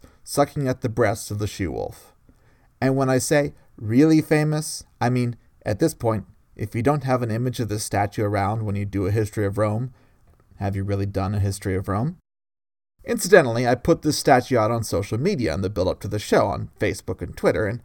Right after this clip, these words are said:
theoretically I'll get to Instagram eventually, all at Popular History. I am gonna go ahead and do the Instagram thing, since Vice Pope Missus Popular History recommended I do an Instagram, even though visuals, frankly, scare and confuse me.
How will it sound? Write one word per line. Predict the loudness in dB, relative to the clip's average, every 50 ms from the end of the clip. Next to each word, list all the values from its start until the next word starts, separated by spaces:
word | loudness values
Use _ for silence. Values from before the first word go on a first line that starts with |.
| _ 2
theoretically | 4 4 6 6 4 2 2 0 0 -2
I'll | 0
get | 0 -2 -2
to | -2 -2
Instagram | -2 -2 -2 -4 -6 -6 -6 -6 -6 -8
eventually, | -8 -8 -10 -10 -10 -12 -14 -14 -14 -16 -18 _ _ 0
all | 2 2 2 2 -2 -4 -4 -2
at | -2 -2 -2 -4 _ _ -10
Popular | -4 -4 -4 -4 -4 -6 -6 -4 -2 0
History. | 0 0 0 -2 -4 -12 -14 -14 -16 _ _ _ _ _ _ _ _ _ _ _ _ _ _ _ _ _ 2
I | 4 4
am | 4 4
gonna | 4 2 2 2
go | 4 4 6
ahead | 6 4 4
and | 4 4
do | 2 2
the | 2 2
Instagram | 0 0 -2 0 0 0 0 0 0 0
thing, | 0 0 0 0
since | -4 -4 -4 -4 -4 -4
Vice | 0 4 6 6 6 6 4
Pope | 2 2 2 2 2
Missus | 0 0 0 0 -2 -6
Popular | -4 -2 -4 -4 -2 -4 -4 -4
History | -2 -2 -4 -4 -4 -2
recommended | 0 0 0 0 -2 -4 -4 -4 -4 -4 -4
I | -4 -2
do | 0 4 4 4
an | 4
Instagram, | 2 0 -6 -6 -8 -6 -4 -2 -2 -2 -2 -4
even | -4 -4 -2 -2 0
though | 0 0 0 0
visuals, | 0 0 0 0 0 -2 -2 -2 -2 -4 -6
frankly, | -6 -4 -4 -4 -4 -6 -6 -6 -6 -6 -8 _ _
scare | -14 -12 -8 -6 -4 -4 -4 -4 -6
and | -8 -8 -8 -10 -10
confuse | -8 -10 -8 -4 -2 -2 -2 -4 -4 -8
me. | -14 -16 -16